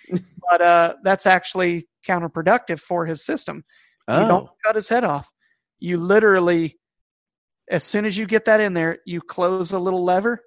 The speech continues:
Speaker 1: Mm-hmm.
Speaker 2: So his head is trapped in there.
Speaker 1: Yep.
Speaker 2: And you s-, you simply pull straight up on his back legs, instantly pops the neck, and the animal's done.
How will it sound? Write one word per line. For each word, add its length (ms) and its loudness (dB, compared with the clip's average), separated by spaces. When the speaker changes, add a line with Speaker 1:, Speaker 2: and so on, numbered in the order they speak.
Speaker 1:
Mm-hmm. 120 -8
Speaker 2:
So 200 0
his 140 -4
head 220 2
is 140 -4
trapped 380 0
in 120 -8
there. 260 -8
Speaker 1:
Yep. 300 -4
Speaker 2:
And 160 -2
you 100 -4
s-, 280 -12
you 160 -6
simply 360 -4
pull 200 -6
straight 400 -2
up 240 -2
on 160 -2
his 120 -10
back 300 -2
legs, 400 -4
instantly 680 -4
pops 420 -2
the 100 -8
neck, 280 -4
and 120 -8
the 160 -6
animal's 340 -8
done. 320 -8